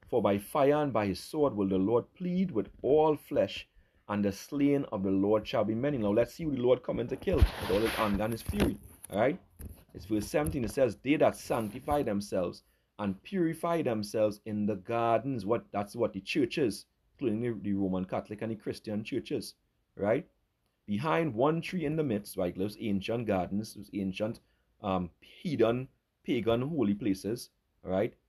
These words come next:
"Eating swines in the midst of one tree, eating swine's flesh," right? Unclean animals. "And the abomination and the mouse," right? We're going back to the, um, possum,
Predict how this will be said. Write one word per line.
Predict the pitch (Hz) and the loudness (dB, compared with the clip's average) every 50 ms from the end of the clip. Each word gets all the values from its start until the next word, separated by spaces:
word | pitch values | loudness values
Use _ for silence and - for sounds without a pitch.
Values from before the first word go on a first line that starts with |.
| _ _ - | _ _ -14
"Eating | 123 127 - 143 135 143 143 | -14 -8 -4 -2 -2 0 -2
swines | 143 - - - 165 160 160 160 160 160 165 160 160 165 - | -2 -6 -10 -10 -4 -2 0 2 2 2 2 2 0 -4 -6
in | - 113 110 | -6 -4 -4
the | 107 107 | -2 0
midst | 120 143 151 147 - - | 2 2 0 0 -2 -4
of | 104 104 | -4 -2
one | 101 113 139 147 156 | 0 0 0 0 -2
tree, | 147 - - 113 101 | -4 -6 -8 -8 -10
eating | 104 98 - 117 120 123 | -10 -8 -6 -6 -6 -6
swine's | - - - 170 156 147 135 135 131 127 131 131 135 135 - | -8 -14 -14 -6 -4 -2 0 0 0 0 0 -2 -2 -4 -8
flesh," | - - - 180 175 160 135 - - - - | -12 -6 0 2 4 4 2 0 -4 -4 0
right? | 113 127 127 - - | 2 2 2 2 -2
Unclean | 110 101 95 95 - - 151 127 127 123 | -4 -4 -4 -6 -6 -8 -6 -6 -6 -4
animals. | - 113 107 104 110 127 131 113 95 87 - - _ _ _ _ _ _ _ - | -2 -2 0 0 0 0 0 0 0 -2 -6 -12 _ _ _ _ _ _ _ -4
"And | 104 110 107 104 | -2 0 0 2
the | 104 107 | 4 4
abomination | 104 95 92 104 101 101 101 101 101 113 135 147 143 - - 117 104 107 104 - _ _ _ _ | 2 4 4 4 6 6 4 4 2 2 2 2 0 0 -2 0 0 0 -4 -6 _ _ _ _
and | - 110 110 110 101 | -4 -2 -2 0 0
the | 110 | 0
mouse," | 117 127 156 170 147 113 - - | 0 2 2 2 2 2 0 0
right? | 107 120 117 - - | 0 0 0 0 -4
We're | 90 90 | -8 -8
going | - 117 101 98 95 95 | -6 -4 -2 -2 0 0
back | 92 98 98 - | 0 0 -2 -4
to | 120 104 | -6 -6
the, | 104 110 107 104 104 | -4 -2 0 0 2
um, | 101 95 90 | 2 0 -2
possum, | 92 - - - 95 - - 110 104 104 104 107 104 | -2 -4 -4 -4 -4 -4 -4 -2 -2 -2 -2 -4 -8